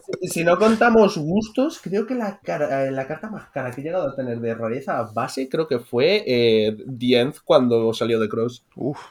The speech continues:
Speaker 1: Que empezó, que empezó al, en plan, claro, yo me compré Dienz porque dije, "Mira, es una carta de mierda, pero yo la voy a jugar porque me apetece". De hecho, la única liga que gané aquí, de la cuando organizábamos ligas, en plan, dábamos promos y tal, que nos sobraban, la gané con Dienz.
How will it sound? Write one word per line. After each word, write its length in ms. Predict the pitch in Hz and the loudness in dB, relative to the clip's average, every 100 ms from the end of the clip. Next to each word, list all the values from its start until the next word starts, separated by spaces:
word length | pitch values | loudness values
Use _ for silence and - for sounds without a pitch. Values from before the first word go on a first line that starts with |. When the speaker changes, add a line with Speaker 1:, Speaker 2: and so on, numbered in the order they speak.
| _ _ | _ _
Speaker 1:
Que 60 | 135 | -2
empezó, 400 | 127 131 147 147 | 0 2 0 4
que 60 | |
empezó 360 | 147 - 143 151 | 2 4 4 6
al, 380 | 151 151 147 151 | 8 8 6 4
en 100 | 151 | 4
plan, 200 | 170 170 | 2 4
claro, 220 | 190 139 | 6 6
yo 80 | 156 | 4
me 100 | 196 | 2
compré 280 | 220 220 220 | 2 4 6
Dienz 280 | 226 254 | 6 6
porque 200 | - 151 | 4 6
dije, 220 | 143 131 127 | 6 6 4
"Mira, 180 | 117 | 4
es 100 | 110 | 2
una 140 | 127 113 | 0 -4
carta 220 | 110 110 | -4 -4
de 100 | 104 | -6
mierda, 380 | 107 120 120 123 | -4 -2 -2 -2
pero 240 | 107 107 113 | -4 -6 -4
yo 120 | 135 | 0
la 80 | 113 | 0
voy 100 | 107 | 0
a 60 | |
jugar 260 | - 107 117 | -2 -4 -4
porque 140 | 113 | -4
me 80 | 104 | -4
apetece". 300 | 107 147 143 | -4 -2 0
De 100 | 131 | 0
hecho, 200 | 202 247 - - | 0 -2 -4 -2
la 160 | 151 175 | 4 4
única 240 | 247 294 | 4 4
liga 320 | 269 165 143 | 4 6 4
que 100 | 135 | 4
gané 260 | 147 143 170 | 2 4 4
aquí, 300 | 170 - 196 | 2 0 0
de 140 | 214 | 2
la 120 | 123 | 2
cuando 200 | 123 131 | 2 2
organizábamos 600 | 127 127 123 127 143 139 | 2 2 0 0 0 0
ligas, 320 | 135 151 135 127 | -2 -2 -2 -2
en 80 | |
plan, 160 | 120 120 | -2 2
dábamos 340 | 120 117 120 | 4 2 0
promos 420 | - 131 135 117 120 | -2 -2 0 -2 -6
y 60 | |
tal, 140 | 117 120 | -8 -6
que 120 | 127 | -6
nos 100 | 123 | -2
sobraban, 400 | 123 123 139 180 - _ - | -2 0 -2 -4 -8 _ -6
la 160 | 117 | -2
gané 200 | 107 117 | -2 -2
con 160 | - 165 | -4 -8
Dienz. 320 | 156 123 101 | -4 -6 -6